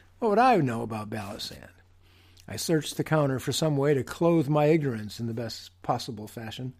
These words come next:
Then I ran across the street to the burrito shop and bought this yard man a gift certificate for lunch. He had saved me from a stupid choice, and given me the solution. It was simple, it was elegant, and it was as natural to him as breathing.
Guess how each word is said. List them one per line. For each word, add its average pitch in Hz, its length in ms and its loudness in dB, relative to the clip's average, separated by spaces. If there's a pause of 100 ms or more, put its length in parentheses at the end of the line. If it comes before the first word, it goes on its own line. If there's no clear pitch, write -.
(420)
Then 202 320 6
I 208 120 6
ran 208 200 4
across 190 300 2
the 175 60 -2
street 196 320 4
to 170 100 2
the 170 80 2
burrito 165 400 4
shop 131 340 -4 (400)
and 117 140 -4
bought 190 220 4
this 170 200 4
yard 170 300 8
man 151 180 2
a 147 40 2
gift 147 220 2
certificate 113 520 -2
for - 120 -14
lunch. - 440 -16 (320)
He 214 220 2
had 107 180 2
saved 202 480 6
me 185 160 4
from 143 240 0
a 110 40 -6
stupid 170 360 0
choice, - 500 -8 (480)
and 107 220 -10
given 147 320 2
me 151 140 2
the 151 80 0
solution. 107 460 -8
It - 100 -14
was - 100 -8
simple, 226 480 0 (520)
it - 100 -10
was - 180 -12 (100)
elegant, 190 480 -4 (760)
and 120 180 -4
it 120 80 -8
was 104 200 -6
as 98 240 -10
natural 147 500 0
to 185 80 0
him 175 180 0
as 170 100 -2
breathing. 107 480 -4